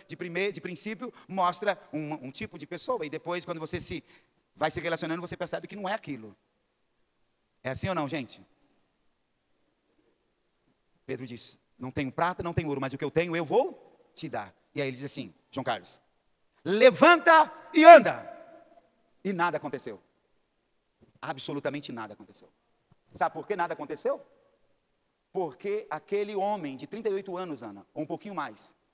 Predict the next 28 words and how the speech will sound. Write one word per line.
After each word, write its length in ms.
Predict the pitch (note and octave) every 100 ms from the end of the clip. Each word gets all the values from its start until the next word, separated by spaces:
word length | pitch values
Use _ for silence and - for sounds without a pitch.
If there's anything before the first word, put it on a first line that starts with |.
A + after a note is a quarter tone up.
| _ _ -
ele 120 | F3+
durante 260 | F#3+ G#3+ -
toda 260 | A#3+ B3+
a 20 |
sua 160 | A#3 G#3+
infância, 560 | G3+ - A3 - C#3 G#2 _ _ _ _
ele 180 | F#3+ F#3+
recebeu 480 | F3+ - F3 F3+ E3+
muitas 400 | E3 A3 C#4+ B3
palavras 400 | - G#3+ G3+ G3
negativas, 640 | F#3+ F3 - D3+ G#2+ - - _ _ _
mas 200 | F#3+ E3+
nunca 260 | A3+ A#3+
mamãe 340 | G#3 G3 G3 A#3
ou 80 | G3
papai 340 | F#3 E3+ G3
disse: 280 | F3 F#3+ F3+ -
"Filho, 320 | - B3+ E3+ - _ _
se 120 | -
esforce, 520 | C4 - A#3+ C4 - - _ _
tente 220 | C#4 C#4
andar 200 | B3+ G#3+
do 100 | A#3
seu 160 | A3+ G#3
jeito, 340 | G3+ A3 - _ -
faça 260 | C#4 C#4+
alguma 220 | C4 B3+
coisa." 400 | G#3 A3 A#3 -